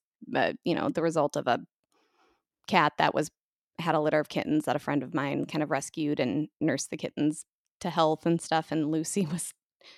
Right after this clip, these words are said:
not on track to make it, but made it, and so she's always been a little bit special <laughs> needs because she didn't do well. She's a little failure to thrive there, but both were kind of trash cats, <laughs> and,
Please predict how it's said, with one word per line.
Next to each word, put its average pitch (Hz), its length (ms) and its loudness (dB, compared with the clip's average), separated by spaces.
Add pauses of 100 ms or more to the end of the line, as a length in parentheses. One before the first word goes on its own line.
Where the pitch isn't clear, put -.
(220)
not 208 300 8
on 190 140 2
track 202 300 4
to - 80 0
make 196 220 6
it, 226 220 6
but 160 120 2
made 165 220 4
it, 208 160 10
and 170 280 0
so 165 100 -4
she's 160 240 -4
always 190 220 0
been 196 180 0 (220)
a 208 40 0
little 202 200 2
bit - 180 2
special - 380 4
<laughs> 254 160 8
needs - 340 6
because - 420 -8
she 220 240 -2 (600)
didn't 220 220 6
do 233 120 4
well. 226 300 8
She's 160 240 0 (100)
a 180 60 2
little 175 300 4
failure 185 320 10
to 175 80 4
thrive 190 400 6
there, 220 320 8
but 170 260 4 (140)
both 185 240 8
were 185 80 2
kind 208 180 4
of 170 160 4
trash 165 360 4
cats, 180 600 4
<laughs> - 60 -2
and, 202 300 4